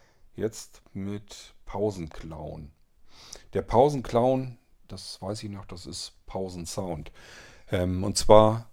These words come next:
kann ich mich noch erinnern, damals, ähm, hat jemand gebeten, ob ich nicht wenigstens zwischen den einzelnen Fragen und den Antworten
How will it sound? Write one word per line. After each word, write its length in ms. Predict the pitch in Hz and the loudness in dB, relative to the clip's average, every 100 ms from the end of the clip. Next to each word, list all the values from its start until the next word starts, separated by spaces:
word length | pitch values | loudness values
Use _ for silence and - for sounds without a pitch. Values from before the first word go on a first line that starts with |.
| - | -8
kann 180 | - 110 | 2 2
ich 80 | 104 | 2
mich 140 | 104 | 0
noch 180 | 98 90 | 2 2
erinnern, 380 | 85 123 147 127 | 2 -2 -2 -2
damals, 720 | 104 107 107 110 - - - - | 0 2 2 0 -2 -2 -2 -2
ähm, 460 | 98 98 98 98 - | -4 -4 -4 -6 -6
hat 180 | 98 - | -8 -4
jemand 320 | 98 92 90 | -4 -6 -8
gebeten, 420 | 82 87 104 98 | -8 -8 -8 -8
ob 200 | - - | -10 -8
ich 160 | 98 - | -8 -6
nicht 240 | 98 - - | -8 -8 -6
wenigstens 760 | 95 113 117 - 113 107 - - - - - - | 0 0 0 -2 -2 -4 -6 -14 -20 -20 -20 -16
zwischen 340 | - 107 - | -8 -6 -2
den 140 | 98 82 | -4 -2
einzelnen 420 | 90 101 95 82 | -4 -4 -4 -6
Fragen 520 | - - 82 90 101 | -6 -6 -4 -6 -6
und 120 | 92 | -8
den 120 | 85 - | -10 -8
Antworten 840 | 85 92 - 92 - 101 95 98 | -8 -8 -4 -4 -4 -6 -6 -6